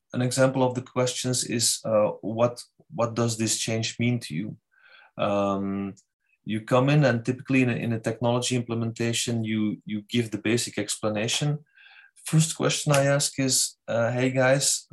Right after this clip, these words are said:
does this make sense? Um, what are the obstacles that you see?" And, and often it's quite a hard conversation where people start saying, "Well, this will not happen here because we are different.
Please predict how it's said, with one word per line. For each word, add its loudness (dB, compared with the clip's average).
does 2
this 2
make 0
sense? 2
Um, -2
what 4
are 4
the 2
obstacles 0
that -4
you -4
see?" -4
And, 0
and -2
often 2
it's 2
quite 4
a 2
hard 2
conversation -4
where 0
people -6
start 0
saying, -4
"Well, -4
this -2
will 2
not 0
happen 0
here 0
because 2
we 2
are -2
different. -8